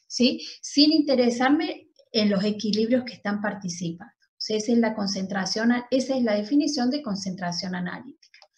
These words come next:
Entonces, para el, para calcular la concentración de ácido benzoico en el equilibrio va a ser igual a su concentración analítica, pero ahora tengo que tener en cuenta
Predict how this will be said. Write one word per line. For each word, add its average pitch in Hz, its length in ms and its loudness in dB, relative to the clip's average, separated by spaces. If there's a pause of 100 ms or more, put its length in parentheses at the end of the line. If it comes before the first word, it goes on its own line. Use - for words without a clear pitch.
(420)
Entonces, 196 600 -2
para 175 420 -2
el, 175 580 -4 (100)
para 180 220 -6
calcular 202 760 0 (320)
la 180 180 -4
concentración 185 1000 -2
de 185 220 -4
ácido 208 400 0
benzoico 202 840 -2
en 214 160 -4
el 208 160 -4
equilibrio 302 760 -2 (400)
va 208 80 2
a 208 40 2
ser 233 200 0
igual 269 480 0 (160)
a 202 80 -8
su 190 200 -6
concentración 185 720 -2
analítica, 285 760 0
pero 226 220 -2
ahora 294 420 0
tengo 247 320 2
que 214 240 -6
tener 220 300 -2
en 311 160 -4
cuenta 277 420 -2